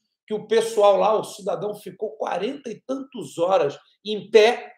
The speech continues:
sem poder fazer as necessidades fisiológicas dele, na verdade, fazendo, pelo menos a número um, fazia na calça,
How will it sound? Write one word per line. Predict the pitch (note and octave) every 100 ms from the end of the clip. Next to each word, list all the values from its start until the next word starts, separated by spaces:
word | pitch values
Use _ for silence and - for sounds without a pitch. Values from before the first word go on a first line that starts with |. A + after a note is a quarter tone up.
| _
sem | - B3 C4+
poder | A#3+ G#3 A3
fazer | F#3+ F#3+
as | F3+
necessidades | F3+ - - D#3+ F3+ F3
fisiológicas | D#3+ D#3+ D#3 D#3+ - C#3+
dele, | D3 F#3+
na | E3 D#3
verdade, | D3+ E3+ F3
fazendo, | E3+ - F#3 F#3 - _ _ -
pelo | F#3+ F#3
menos | G#3 F#3+
a | F#3+
número | G3 G3 F#3
um, | F#3 G3+ F#3+ _ _
fazia | F#3+ F#3 F#3 F3
na | F3
calça, | - F#3+ A#3+ B3+ -